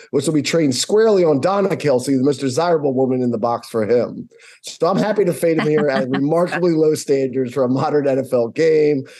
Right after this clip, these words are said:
Speaker 1: And I don't think I'm going broke going against Zach Wilson anytime soon.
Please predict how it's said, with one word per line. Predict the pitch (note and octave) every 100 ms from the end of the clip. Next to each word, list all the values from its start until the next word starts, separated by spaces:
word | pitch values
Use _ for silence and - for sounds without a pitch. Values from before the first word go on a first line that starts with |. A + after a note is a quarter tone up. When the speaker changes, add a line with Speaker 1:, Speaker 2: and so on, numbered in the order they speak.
| -
Speaker 1:
And | A#2+ A#2+
I |
don't | A#2 A2+ C#3+ A#2+ C3
think | C#3
I'm | C#3
going | C3 C3 B2+
broke | A#2 B2 A#2+ A#2+ - -
going | C#3+ C#3
against | A#2+ C#3+ A#2
Zach | C3 B2 B2
Wilson | A#2+ A#2+ A2+
anytime | A#2 A2 G#2+ G#2+
soon. | - G2 F2+ F2+